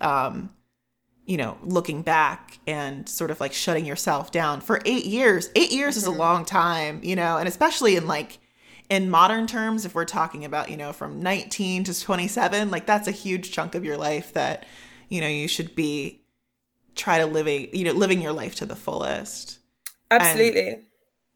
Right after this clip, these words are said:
Speaker 1: yeah, so I think that's a thing that ma-, just, it just makes me sad, I think, is the
Speaker 2: It
Speaker 1: biggest
Speaker 2: is,
Speaker 1: part.
Speaker 2: it's interesting though, because, um, I think Charles Musgrove is the only,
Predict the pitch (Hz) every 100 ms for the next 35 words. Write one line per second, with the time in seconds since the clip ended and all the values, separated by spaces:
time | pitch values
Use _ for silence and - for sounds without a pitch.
0 | _ 190 180 151 185 233 202 214 233 196
1 | 196 185 185 196 175 165 165 156 - 214
2 | - 254 262 247 214 175 - 160 - -
3 | - - - - 170 - - - 175 -
4 | 160 - 302 349 - - - - 311 320
5 | 285 262 254 220 190 185 202 - - 262
6 | 175 - - - - 208 196 196 190 -
7 | _ _ - 214 - 240 233 - - _
8 | _ _ _ _ _ _ - 277 285 277
9 | 240 233 214 208 202 202 196 196